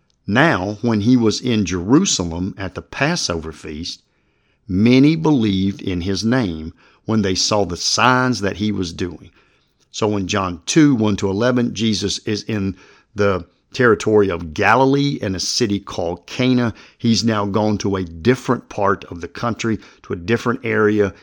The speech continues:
in Judea, to the city of Jerusalem. But, uh, even though he's left, gone to a different geography, to a different city,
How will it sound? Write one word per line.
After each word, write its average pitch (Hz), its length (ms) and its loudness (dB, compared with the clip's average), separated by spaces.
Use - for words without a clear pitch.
in 98 140 -4
Judea, 104 500 2
to 101 160 -8
the 92 100 -6
city 107 440 -2
of 87 140 -6
Jerusalem. 90 760 0
But, - 320 -4
uh, 113 120 -2
even 110 220 4
though 110 120 4
he's 98 240 -2
left, 110 480 0
gone 110 220 0
to 98 100 0
a 92 40 -2
different 101 300 -2
geography, 98 600 0
to 90 160 -10
a - 20 -8
different 90 360 -6
city, 113 540 0